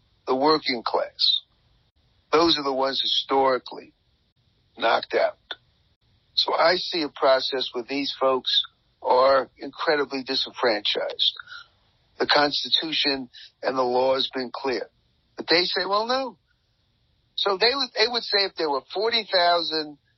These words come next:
people making a hundred thousand dollars and forty thousand people making forty thousand dollars in this, in this, as long as the forty thousand dollars of the wealthiest people voted, it wouldn't matter if the forty thousand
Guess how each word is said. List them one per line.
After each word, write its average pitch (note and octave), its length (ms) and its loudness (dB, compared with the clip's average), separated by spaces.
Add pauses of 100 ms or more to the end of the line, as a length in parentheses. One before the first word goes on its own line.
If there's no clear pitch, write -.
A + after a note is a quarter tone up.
(180)
people E3 280 -4
making C#3 320 -6
a B2 80 -4
hundred D3 300 -4
thousand B2 420 0
dollars A2+ 440 2
and A2 140 -18 (100)
forty F3+ 340 -2
thousand C#3 380 0
people B2+ 280 -6
making A#2 360 -6 (160)
forty D#3 280 2
thousand A#2 400 2
dollars G2 360 0
in G2 80 -14
this, F#2+ 280 -10
in G2+ 140 -10
this, G#2+ 260 -4 (760)
as - 120 2
long G#3+ 200 -6
as G#3 140 -4
the E3 180 -4
forty F3 340 0
thousand D#3+ 440 -2
dollars C#3 400 0
of C3 80 -10
the B2 80 -8
wealthiest C3+ 580 -4
people C3+ 320 -8
voted, D3+ 360 -2
it E3 140 -4
wouldn't F#3 260 -4
matter F3+ 340 0
if E3 120 -6
the D3 140 -8
forty D#3+ 340 -2
thousand D#3 460 0